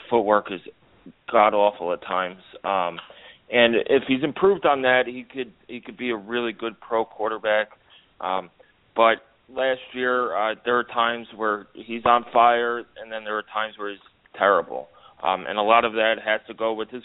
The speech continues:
footwork. If his feet are not set, he tends to hop a little bit. And if he hops, there's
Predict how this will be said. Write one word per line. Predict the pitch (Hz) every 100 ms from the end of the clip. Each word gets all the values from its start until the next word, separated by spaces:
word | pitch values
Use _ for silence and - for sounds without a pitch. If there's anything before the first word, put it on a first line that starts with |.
| -
footwork. | 107 92 107 101
If | -
his | 104 92 - _
feet | 127 120
are | 113
not | 107 120 - -
set, | 107 107 - _ _ _
he | 113
tends | - 110 113 _
to | 117 107
hop | 131 127 127
a | 104
little | 107 104 92
bit. | 101 101 _ _ _ _ -
And | 98 101
if | 104
he | 113
hops, | 107 117 120 123 _
there's | 104